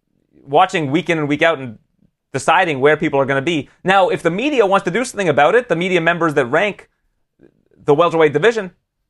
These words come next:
rank Belal ahead of Colby. Rank Burns ahead of Colby, if you think that they deserve it, right? But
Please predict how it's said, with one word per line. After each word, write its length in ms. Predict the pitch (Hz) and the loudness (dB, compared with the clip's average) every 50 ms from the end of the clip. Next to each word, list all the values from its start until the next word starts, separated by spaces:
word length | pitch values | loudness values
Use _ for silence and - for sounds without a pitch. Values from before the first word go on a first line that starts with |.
| _ _ - | _ _ -2
rank 240 | - 226 269 269 - | -2 -2 0 0 0
Belal 320 | 269 262 262 262 269 247 | 2 4 4 6 6 4
ahead 180 | 220 233 254 247 | 4 4 2 2
of 100 | 196 - | 2 2
Colby. 400 | - 175 147 110 113 104 107 - _ _ _ _ _ _ _ _ _ _ _ _ | 2 2 2 2 -2 -8 -14 -20 _ _ _ _ _ _ _ _ _ _ _ _
Rank 240 | 147 190 247 233 - | -2 0 0 0 0
Burns 260 | - 254 262 262 247 | 0 2 2 2 2
ahead 220 | 240 233 240 240 233 | 4 4 4 4 2
of 80 | 202 | 2
Colby, 380 | - - 143 127 104 113 95 - | 0 0 0 0 0 -4 -8 -6
if 140 | - 131 135 | -6 -4 -2
you 100 | 175 185 | -2 0
think 140 | 180 202 180 | 0 0 0
that 100 | 175 165 | 0 0
they 140 | 156 156 151 | 0 0 0
deserve 340 | 143 139 131 135 123 110 98 | 0 0 0 0 0 0 -2
it, 120 | 87 - _ _ _ - | -6 -16 _ _ _ 0
right? 260 | 147 180 208 202 - | 2 2 0 0 0
But 220 | 160 147 - - | -2 -2 -2 -4